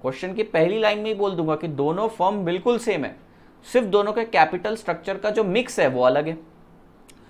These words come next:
तो दोनों फर्म का ईबीआईटी सेम है, इस फर्म का भी ईबीआईटी सेम है,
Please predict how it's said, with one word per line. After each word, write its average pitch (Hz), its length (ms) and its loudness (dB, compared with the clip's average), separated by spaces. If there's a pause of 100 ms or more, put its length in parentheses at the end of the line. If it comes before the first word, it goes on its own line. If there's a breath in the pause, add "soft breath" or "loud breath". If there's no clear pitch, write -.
(240 soft breath)
तो 196 100 0
दोनों 190 340 4
फर्म 220 220 2
का 226 160 0 (140)
ईबीआईटी 170 500 4
सेम 165 260 -2
है, 170 80 -6 (960)
इस 123 180 -8
फर्म 143 200 -4
का 143 120 -4
भी 147 160 -2
ईबीआईटी 143 380 -2
सेम 127 240 -8
है, 135 120 -14